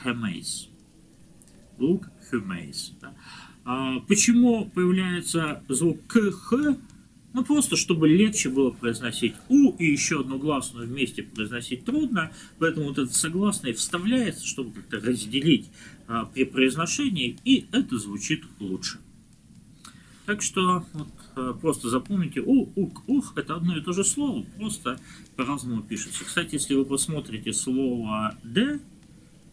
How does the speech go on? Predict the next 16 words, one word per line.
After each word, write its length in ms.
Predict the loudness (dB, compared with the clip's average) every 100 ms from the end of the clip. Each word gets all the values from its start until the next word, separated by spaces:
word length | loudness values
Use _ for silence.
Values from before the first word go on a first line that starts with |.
| -2
то 560 | 0 2 0 -2 -4 -8 -20 -20 -20 -4
перед 260 | -2 -2 -2
гласными 480 | -2 -2 -4 -2
оно 140 | 0 -2
может 260 | -4 -8
писаться 400 | -10 -8 -8 -10 -12
просто 280 | -10 -10 -10 -6
«д», 200 | 0 0 0 -16 -18 -18 -18 -18 -12
и 200 | -4 -4 -2
«эпсилон» 380 | -6 -4 -8 -6
выпадать. 560 | -8 -8 -12 -12 -16 -18 -20 -20 -20 -20 -20 -20 -20 -20 -20 -20 -20 -20 -20 -20 -20 -18 -18 -18 -8
Вот, 160 | 0 4
собственно, 320 | 4 4 0
слова, 520 | 2 2 0 -2 -6 -8
новые 340 | -4 -2 -2
слова, 460 | -4 -4 -2 -2 -4